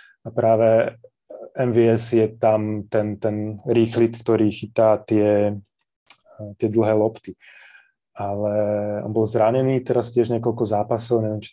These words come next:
to bol prvý zápas alebo druhý, kedy sa vrátil a ešte to tam, ešte to tam nelietalo dopredu. Takže keby si mám vybrať, eh, tak asi, asi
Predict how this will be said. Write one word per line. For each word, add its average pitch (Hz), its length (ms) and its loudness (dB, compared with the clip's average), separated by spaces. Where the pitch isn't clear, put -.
to 107 80 -16
bol 107 160 -4
prvý 107 240 -2
zápas 107 400 -2
alebo 104 240 -4
druhý, 107 160 -4
kedy 110 160 -4
sa 113 160 -4
vrátil 110 480 2
a 117 160 -4
ešte 110 280 -10
to 117 120 -8
tam, 110 160 -4
ešte 113 320 -10
to - 80 -20
tam 110 400 -4
nelietalo 113 560 2
dopredu. 117 480 0
Takže 117 800 2
keby 143 240 2
si 135 160 -2
mám 131 240 2
vybrať, 127 460 2
eh, 123 580 0
tak 135 200 2
asi, 117 520 2
asi - 1600 -8